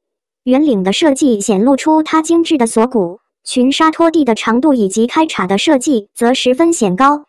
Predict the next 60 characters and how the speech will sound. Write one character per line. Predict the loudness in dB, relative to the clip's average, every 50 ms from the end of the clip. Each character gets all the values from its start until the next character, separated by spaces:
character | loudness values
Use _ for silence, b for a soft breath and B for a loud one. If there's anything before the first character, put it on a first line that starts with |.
| _ _ _ _
营 | -4 -2 0 0
造 | 2 2 2 2
出 | 2 0 0 0
大 | 2 2 2 0
长 | 0 0 -2 -2 -2
腿 | -2 -2 -2 0
的 | 0 0 0
既 | 0 0 0 0 0
视 | 0 0 0 0 0
感。 | 0 -2 -4 -6 -12 -14 _ _ _ _ _ _ _ _ _ _ -4
这 | 0 0 2
样 | 4 4 2 2
的 | 2 2
搭 | 2 2 0 0
配， | 2 0 0 0 0 -2 -8 _ _ _ _ -6
将 | -2 0 0 0
赵 | 2 2 2 2
丽 | 2 2 2 2
颖 | 0 0 2
的 | 2 0 2
完 | 2 2 2 2
美 | 2 2 2 0
身 | 0 0 0 0
材 | 0 0 -2 -2 -2 -4 -6 -8 _
不 | 0 0 0
遗 | 2 2 0 0
余 | 0 0 0
力 | 2 2 2
地 | 2 2 0 0
展 | 0 0 -2 -2 -2
现 | 0 0 2 2 2
了 | 2 0
出 | 0 2 2 2
来， | 2 0 -2 -4 -8 _ _ _ _ _
也 | 0 0 2
让 | 2 2 2 0 0
她 | 0 0 0
整 | 0 0 0 0
个 | 2 2 2
人 | 2 2 2 2 0 0
充 | 0 0 0 2
满 | 2 2 2 2
了 | 2
女 | 2 2 2 0
性 | 0 0 0 2
魅 | 2 4 2 2
力。 | 2 2 0 -2 -4 _ _ _ _ _ _ _ _ _ _ _ -2
零 | 0 2 2 2 2 2
二， | 2 2 0 0 _ _ _ _ -10
同 | -4 -2 -2 -2
色 | 0 0 0 0
系 | 0 0 0 2
包 | 2 2 2
包。 | 4 4 2 2 0 -2 -8 _ _ _ _ _ _ _ _ _ _ _
在 | -2 0 0 2
这 | 2 2 0
套 | 0 2 2 2 2
穿 | 2 2 0 2 2 2
搭 | 2 2 2
中， | 2 2 0 0 -2